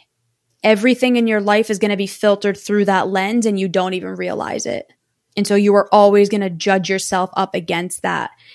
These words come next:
And that's what so many people get caught in. It's this belief that we don't realize that we have, but that is the primary root of all of the problems that you have.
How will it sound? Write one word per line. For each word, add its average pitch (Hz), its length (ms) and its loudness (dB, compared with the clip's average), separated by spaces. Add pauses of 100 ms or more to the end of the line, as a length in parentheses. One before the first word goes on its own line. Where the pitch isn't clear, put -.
(140)
And 214 160 2
that's 196 280 0
what 208 200 0
so - 340 -2
many 202 220 -4
people 196 400 0
get 185 260 -4
caught - 480 -2
in. - 380 -10 (760)
It's 208 280 0
this 202 280 -2
belief 202 720 -2
that 208 120 2
we 208 120 0
don't 196 520 -2
realize 196 600 0
that 185 240 0
we 196 140 0
have, 196 520 0
but 180 160 0
that 190 200 4
is 185 120 -4
the 170 240 -6 (140)
primary 214 800 -2 (180)
root 233 260 2
of 202 160 -2 (140)
all 202 240 2
of 185 80 -6
the 190 80 -2
problems 180 540 -6
that 160 200 -6
you - 160 -6
have. - 480 -10